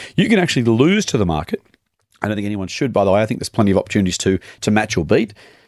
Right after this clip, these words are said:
But you could lose to the market at twenty-three and still, by the time you're sixty or sixty-five, have a squillion bucks as long as you keep investing and let time do the heavy lifting. You simply can't move your returns up high enough by the time you're forty-five or fifty-five or sixty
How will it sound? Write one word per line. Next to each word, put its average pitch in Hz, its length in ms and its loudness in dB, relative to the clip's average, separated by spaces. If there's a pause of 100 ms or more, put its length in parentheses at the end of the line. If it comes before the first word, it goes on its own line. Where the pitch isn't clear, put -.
(140)
But 170 140 0
you 196 80 2
could 139 160 -6
lose 151 320 2
to 147 80 0
the 131 60 2
market 110 280 -2
at - 80 -4
twenty-three 104 460 2
and 98 100 2
still, 160 380 0
by 107 100 2
the 101 80 -2
time 104 220 0
you're 98 80 -2
sixty - 340 -4
or 107 60 -2
sixty-five, 98 640 0 (380)
have 131 160 0
a - 20 -2
squillion 131 460 -2
bucks 95 340 0
as 101 160 -2
long 127 320 4
as 139 140 0
you 143 100 -2
keep - 400 -2
investing 104 540 0
and 98 80 2
let - 160 -2
time 98 400 0
do 104 100 0
the 90 80 2
heavy 90 240 0
lifting. 90 380 -2 (320)
You 135 100 2
simply 202 300 0
can't 127 420 -2
move 131 220 0
your 107 160 2
returns 110 500 0
up - 180 -2
high 127 340 0
enough 113 340 -2 (320)
by 120 100 0
the - 60 -6
time 123 160 -2
you're 113 100 0
forty-five 127 560 0
or 104 80 0
fifty-five 123 560 0
or 90 60 -4
sixty 147 400 -2